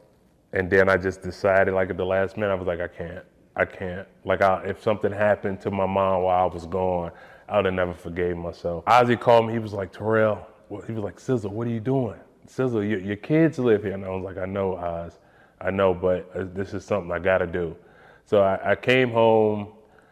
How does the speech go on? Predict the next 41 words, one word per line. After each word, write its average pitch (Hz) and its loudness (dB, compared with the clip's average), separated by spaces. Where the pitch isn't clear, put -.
to 110 -8
kinda, 104 2
like, 92 -2
take 92 -4
care 87 0
of 82 -4
my 87 -4
mom. 85 -4
And, 92 -2
you 95 -4
know, 92 -2
she 127 0
ended 113 4
up - -14
passing, 104 2
uh, 95 -2
the 98 -2
next 101 -2
year. 101 0
At 107 -2
the 107 0
end 113 2
of 104 0
the 104 -2
day, 107 6
it 104 4
didn't 107 -2
end 104 2
how 95 6
I 104 6
would 95 0
want 104 0
it 101 -4
to. 110 0
You 104 -4
know, 95 0
I 98 2
always 104 8
wanted 101 -2
to 98 0
be, 92 -4